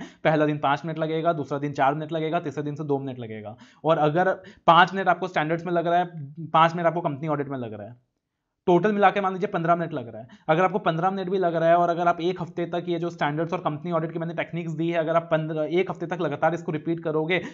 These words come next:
तो एक हफ्ते के बाद ये आपके खून में बस चुका होगा, आप कभी भूल नहीं पाओगे, फिर हफ्ते में एक दिन कर लेना, काम चल जाएगा। तो क्या पन्द्रह मिनट हम दिन का नहीं दे सकते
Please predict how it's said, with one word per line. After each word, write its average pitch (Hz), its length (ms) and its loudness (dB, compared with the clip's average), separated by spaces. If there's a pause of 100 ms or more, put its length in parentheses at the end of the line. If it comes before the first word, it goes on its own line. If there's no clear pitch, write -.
(120)
तो 160 60 -2
एक 175 160 2
हफ्ते 170 220 -6
के 147 60 -6
बाद 165 120 2
ये 165 60 -2
आपके 160 160 -6
खून 160 200 -4
में 160 160 -2
बस 151 140 -2
चुका 151 240 0
होगा, 151 260 2
आप 156 120 0
कभी 147 140 -2
भूल 135 200 -4
नहीं 143 180 -4
पाओगे, 151 300 0
फिर 165 140 -4
हफ्ते 147 220 -8
में 147 100 -6
एक 139 60 -8
दिन 147 120 -8
कर 139 100 -8
लेना, 135 220 -8
काम 127 200 -10
चल 113 160 -16
जाएगा। 110 340 -20 (1600)
तो 160 100 -2
क्या 175 120 -2
पन्द्रह 165 340 2
मिनट 185 180 -4
हम 180 120 -4
दिन 165 160 -4
का 180 100 0
नहीं 180 140 -2
दे 190 100 -2
सकते 170 340 -8